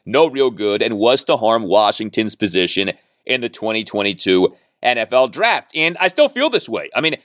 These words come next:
this win at the Giants doesn't mean much, doesn't prove much. The Giants are atrocious. And yes,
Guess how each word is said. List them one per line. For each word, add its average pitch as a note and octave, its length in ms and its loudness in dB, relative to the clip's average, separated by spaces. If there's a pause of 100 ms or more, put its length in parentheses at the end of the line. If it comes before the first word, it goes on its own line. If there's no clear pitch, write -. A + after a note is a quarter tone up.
(100)
this A3+ 220 0
win D4 360 0
at G3 180 0
the E3 80 -4
Giants D#3+ 580 0
doesn't E3+ 600 -2
mean C#3 580 -2
much, A#3 480 -2
doesn't G3+ 460 -2 (180)
prove C#4 300 0
much. - 400 -4
The D#3+ 100 4
Giants A3+ 680 -2
are C3+ 300 6
atrocious. - 840 0
And D#3 180 -2
yes, C4 340 0